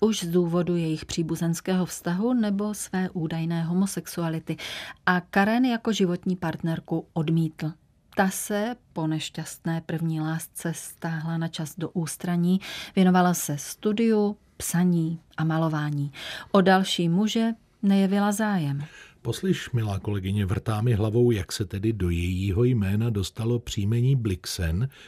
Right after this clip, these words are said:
Speaker 2: když si Hanse nevzala.
Speaker 1: Je to tak, že si vzala jiného Blixena, barona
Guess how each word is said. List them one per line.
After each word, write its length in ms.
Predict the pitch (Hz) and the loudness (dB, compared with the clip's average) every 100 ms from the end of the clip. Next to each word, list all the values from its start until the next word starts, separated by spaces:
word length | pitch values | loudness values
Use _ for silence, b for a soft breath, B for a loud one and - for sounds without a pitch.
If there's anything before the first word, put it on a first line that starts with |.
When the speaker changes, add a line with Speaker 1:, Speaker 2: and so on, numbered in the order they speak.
| B - | B -6
Speaker 2:
když 300 | 90 92 - | -2 -2 -2
si 160 | 117 | 0
Hanse 440 | 80 95 85 - 120 | 0 0 0 0 2
nevzala. 520 | 170 147 135 71 - _ B B B B 202 | 2 2 0 -2 -8 _ B B B B -2
Speaker 1:
Je 80 | |
to 100 | 202 | -2
tak, 240 | 285 240 240 | -2 -2 -2
že 160 | 226 | -2
si 140 | 226 240 | -4 -4
vzala 340 | 220 220 226 | -2 0 2
jiného 680 | 220 165 180 202 247 185 160 | 2 2 4 4 4 2 2
Blixena, 640 | 156 165 - - 156 147 | 0 -4 -4 -2 0 0
barona 680 | 143 147 147 151 160 156 165 | -2 -4 -4 -2 -2 -2 -4